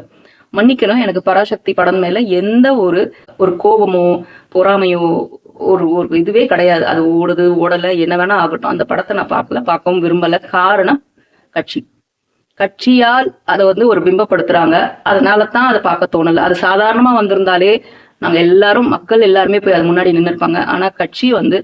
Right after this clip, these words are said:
அதை பிம்பப்படுத்தின விஷயமே வேற. பராசக்தி ஓடுது ஓடல, அதுக்கு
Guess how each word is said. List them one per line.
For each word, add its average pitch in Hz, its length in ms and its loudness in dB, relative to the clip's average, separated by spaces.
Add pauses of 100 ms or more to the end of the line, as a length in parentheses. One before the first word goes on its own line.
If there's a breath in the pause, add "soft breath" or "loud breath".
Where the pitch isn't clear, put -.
(280 loud breath)
அதை 175 180 -2
பிம்பப்படுத்தின 185 640 0
விஷயமே 196 300 -2
வேற. 156 180 -2 (460)
பராசக்தி 277 560 0
ஓடுது 220 420 4 (100)
ஓடல, 175 460 0
அதுக்கு 185 400 -2